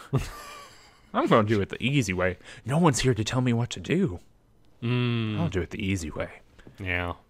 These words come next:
Speaker 2: But yeah, I like that. I like the kind of representational stuff there. And so then, yeah, you jam all these, these tiers in here, and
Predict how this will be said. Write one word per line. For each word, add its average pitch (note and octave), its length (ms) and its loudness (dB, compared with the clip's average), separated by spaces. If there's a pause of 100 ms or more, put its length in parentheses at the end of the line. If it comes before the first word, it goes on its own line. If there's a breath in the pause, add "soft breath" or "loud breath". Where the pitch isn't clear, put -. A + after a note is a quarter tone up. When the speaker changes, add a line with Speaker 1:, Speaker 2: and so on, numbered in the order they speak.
(1040 soft breath)
Speaker 2:
But A2 120 4
yeah, D#2+ 120 4 (1200)
I C3+ 120 6
like A#2 220 10
that. D#2 220 -8
I A2+ 80 4
like G#2 200 4
the G#2 100 6
kind G2+ 200 0
of F#2 100 -2
representational F2+ 760 -2
stuff - 280 -4
there. E2 160 -6
And B2+ 160 -4
so E3+ 120 6
then, F#3 300 2
yeah, C#3+ 140 8
you G2 160 2
jam F3 260 2
all D3 160 8
these, A2 360 2
these G2 340 -2
tiers F3+ 360 6
in G#2 100 0
here, F#2+ 180 2
and A2 180 -2